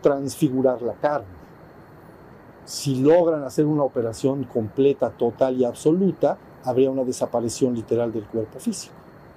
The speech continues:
Ha sido transfigurado en luz, levantado. ¿Ya vieron? Pues en, en, en la escritura está representado en Elías, en Enoc anteriormente, pero luego en Elías,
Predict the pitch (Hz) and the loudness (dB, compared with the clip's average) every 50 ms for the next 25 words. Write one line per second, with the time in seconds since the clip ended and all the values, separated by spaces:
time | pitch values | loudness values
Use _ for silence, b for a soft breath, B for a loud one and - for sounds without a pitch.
0 | - - - - - - 127 120 - 131 117 127 - - 120 123 120 117 - 131 | -20 -20 -20 -18 -10 -10 -8 -6 -4 -2 -2 -2 -2 -2 -4 -4 -4 -4 -6 -4
1 | 113 120 123 123 123 123 127 143 170 202 175 131 127 117 123 123 123 123 - 196 | -2 0 0 -2 -2 -2 -4 -4 -6 -6 -2 -2 0 0 0 -2 -2 -2 -4 -4
2 | 165 - - - - - - - - - - - - - - - - - - - | -4 -4 -10 -20 -20 -20 -20 -20 -20 -20 -20 -20 -20 -20 -20 -20 -20 -20 -20 -20
3 | - - - - 123 120 117 123 123 131 147 226 285 - - - B B B B | -20 -20 -14 -8 -8 -6 -4 -2 -2 0 0 -2 -2 -4 -12 -20 B B B B
4 | - - - - - - - - - - - - - - 120 123 131 - 135 131 | -20 -20 -20 -20 -20 -20 -16 -14 -12 -12 -10 -6 -4 -4 -4 -4 -4 -4 -4 -4
5 | - 135 131 - - - 131 127 123 123 117 113 - - 135 127 120 - 180 160 | -2 -2 -4 -4 -4 -6 -6 -4 -2 -2 -4 -4 -4 -4 -4 -4 0 0 2 2
6 | 147 151 147 135 - - - 123 127 120 127 131 - 120 117 135 123 - 135 131 | 2 2 0 -2 -4 -4 -2 -2 0 0 -2 -2 -2 0 0 0 0 2 0 0
7 | 131 131 127 127 131 139 156 196 196 175 165 190 208 - - - - - - - | 2 0 0 0 0 2 2 2 4 2 2 0 -4 -10 -14 -16 -18 -18 -20 -20
8 | - - - - - - - - - - 143 139 131 123 127 135 143 160 - - | -20 -20 -20 -20 -20 -20 -20 -12 -2 -2 0 0 0 0 2 4 4 4 4 2
9 | 131 120 120 135 127 127 135 139 165 190 202 185 160 214 214 208 156 123 113 117 | -2 0 2 0 2 2 2 2 2 0 0 0 0 0 2 2 2 2 2 0
10 | 117 123 131 135 131 131 127 123 123 117 123 120 123 135 175 202 190 220 254 - | 0 0 2 0 0 -2 -2 -4 -4 -4 -4 -4 -2 0 2 2 2 2 0 -8
11 | - - | -16 -20